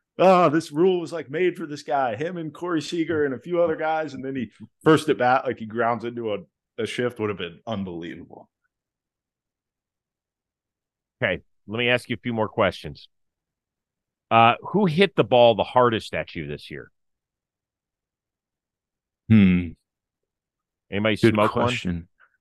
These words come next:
Speaker 1: No, not, like, crazy hard. I did get beat to first base twice, which ruined my defensive numbers. Shohei beat me to first, and Corbin Carroll beat me to first.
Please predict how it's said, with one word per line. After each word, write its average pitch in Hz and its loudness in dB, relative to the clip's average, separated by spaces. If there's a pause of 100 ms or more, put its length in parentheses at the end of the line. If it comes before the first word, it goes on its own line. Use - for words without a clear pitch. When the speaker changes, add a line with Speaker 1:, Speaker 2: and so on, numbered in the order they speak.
Speaker 1:
No, 131 4
not, 131 2
like, 147 0
crazy 123 2
hard. 104 2
I 95 -4
did 113 -8
get 123 -4
beat 131 -8
to 107 -10
first - -2
base 104 -6
twice, 101 -2 (100)
which 98 -8
ruined 104 2
my 95 0
defensive 95 -10
numbers. 95 -6 (480)
Shohei 123 4
beat 113 -4
me 110 -6
to 104 -4
first, 104 -6 (560)
and 98 -2
Corbin 117 2
Carroll 139 -2
beat 98 -10
me 95 -8
to 82 -10
first. - -10